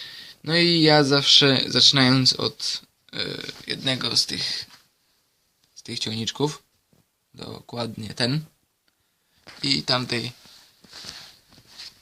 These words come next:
i tej zielonej przyczepki, zaczynałem, e, e, swoją zabawę.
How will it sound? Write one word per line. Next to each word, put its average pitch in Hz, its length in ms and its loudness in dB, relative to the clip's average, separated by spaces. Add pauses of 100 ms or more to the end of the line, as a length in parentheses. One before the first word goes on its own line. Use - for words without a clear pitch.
(120)
i - 320 -10 (1160)
tej 135 360 0
zielonej 131 380 0
przyczepki, - 600 -2 (600)
zaczynałem, 147 840 4 (2250)
e, - 60 -6
e, 120 160 0
swoją 117 360 0
zabawę. 156 460 6